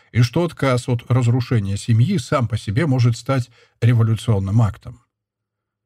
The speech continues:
Это резко контрастировало с детством самого Джексона, отец которого, Рой Джексон, навестил его однажды, когда он был ещё младенцем, а затем бросил его мать Элизабет.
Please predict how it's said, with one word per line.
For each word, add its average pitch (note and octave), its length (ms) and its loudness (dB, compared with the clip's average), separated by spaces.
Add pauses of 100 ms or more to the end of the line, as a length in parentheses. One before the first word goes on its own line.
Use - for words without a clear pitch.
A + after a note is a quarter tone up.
(300)
Это A#2+ 220 0
резко F#3 320 -4
контрастировало D#3 920 -4
с A#2+ 60 2
детством C3 440 0
самого A#2+ 340 2
Джексона, G#2+ 720 -6
отец B2 320 -2
которого, E3 480 -2
Рой C#3 180 0
Джексон, D3+ 560 -2 (320)
навестил E3+ 500 0
его A#2 200 2
однажды, C3+ 440 -2
когда A#2 280 2
он B2+ 120 4
был B2 160 2
ещё A2+ 220 -2
младенцем, A#2 640 0 (280)
а G#2 100 2
затем F#3 380 0
бросил A#2+ 340 -2
его G2+ 160 -4
мать B2 380 -4
Элизабет. A2 600 0